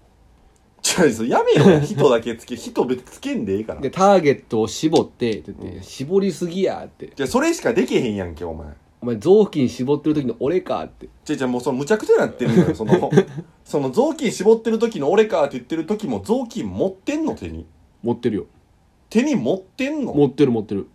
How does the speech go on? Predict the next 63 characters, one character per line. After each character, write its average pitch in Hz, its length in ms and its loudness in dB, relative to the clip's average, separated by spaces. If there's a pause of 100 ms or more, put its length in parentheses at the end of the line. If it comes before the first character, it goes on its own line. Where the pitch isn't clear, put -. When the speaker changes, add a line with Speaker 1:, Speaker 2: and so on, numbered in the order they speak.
(120)
Speaker 2:
ブ 127 100 0
レ 151 80 6
る 151 100 2
か 120 60 -2
ら、 92 100 -4
キ 92 80 -10
ャ 101 40 -6
ラ 90 80 -8
が、 78 80 -14
そ 80 80 -14
れ 78 60 -12
は。 73 120 -12 (720)
Speaker 1:
い 170 100 -10
や 170 60 -2
い 151 60 -2
や、 135 240 -4
そ - 140 -6
の、 170 460 0
雑 285 260 0
巾 254 200 -2
絞 214 260 -2
っ 240 80 -12
て - 100 -4
る 240 100 -4
時 233 200 -4
の 135 100 0
俺 208 160 0
か 180 240 -2
っ 143 40 -6
て 123 80 -8
言 127 40 -2
っ 127 40 -14
て - 140 -10
る、 160 80 -4
俺 185 160 0
絞 269 280 -2
っ 339 100 -8
て 269 120 -4
る 226 120 -2
か 110 100 -2
ら、 80 80 -10
も 76 120 -12
う、 - 80 0
そ 139 100 2
こ 98 100 -2
で。 110 80 -2
Speaker 2:
う - 20 -4
ん、 104 40 -2
う - 20 -2
ん、 107 120 -4
う 98 100 -4
ん。 - 20 -4
Speaker 1:
い 123 40 -2
や、 131 80 0
う - 20 -2
ん、 220 140 -2
う 165 180 0
ん - 20 -2
や 127 80 -2
な 87 140 -8
い 110 80 -6
の 90 80 -8
よ。 73 100 -14